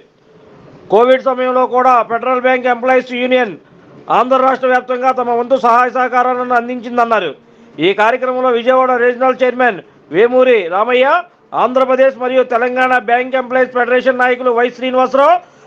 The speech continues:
రాధాకృష్ణ బాబు, రవి, సురేష్ కుమార్ మరియు యానీష్ కుమార్, హర్ష తదితరులు పాల్గొన్నారు.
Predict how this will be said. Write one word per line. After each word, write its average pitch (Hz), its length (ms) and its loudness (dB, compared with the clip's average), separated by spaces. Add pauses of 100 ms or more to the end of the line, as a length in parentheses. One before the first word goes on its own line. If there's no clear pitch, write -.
(180)
రాధాకృష్ణ 247 560 -2
బాబు, 254 300 0 (560)
రవి, 262 500 -2
సురేష్ 254 300 2
కుమార్ 269 380 0 (380)
మరియు 220 560 0 (280)
యానీష్ 247 420 -2
కుమార్, 269 320 0
హర్ష 240 220 -6
తదితరులు 262 580 0
పాల్గొన్నారు. 240 600 0